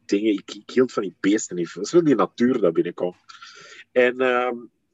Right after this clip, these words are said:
en dan op een gegeven moment komt een, een leeftijd, zo zes-,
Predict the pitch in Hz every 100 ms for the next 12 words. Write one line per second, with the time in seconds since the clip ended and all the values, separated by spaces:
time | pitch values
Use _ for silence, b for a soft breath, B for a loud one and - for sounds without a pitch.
0 | _ - 127 131 127 117 139 180 - 170
1 | 165 135 123 117 110 110 101 113 139 -
2 | 151 - 156 135 - - - 139 -